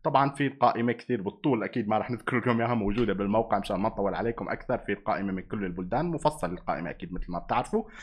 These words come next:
بس من الأشياء ال-، الظريفة صراحة كان انضمام كيم كارداشيان. كيم كارداشيان رسميًا انضمت للقائمة وأصبحت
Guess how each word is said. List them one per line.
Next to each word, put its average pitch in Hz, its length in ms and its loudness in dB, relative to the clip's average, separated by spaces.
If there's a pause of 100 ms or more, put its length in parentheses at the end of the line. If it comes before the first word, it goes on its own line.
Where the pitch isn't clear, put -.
(160)
بس 156 200 2
من 175 60 6
الأشياء 160 460 6
ال-، 131 1000 2 (560)
الظريفة 127 380 2
صراحة 120 380 4
كان 113 340 4
انضمام 107 840 2
كيم 98 220 -2
كارداشيان. 80 520 -6 (500)
كيم 117 140 2
كارداشيان 104 540 4
رسميًا 135 520 4
انضمت 120 540 6
للقائمة 143 540 8
وأصبحت 127 640 4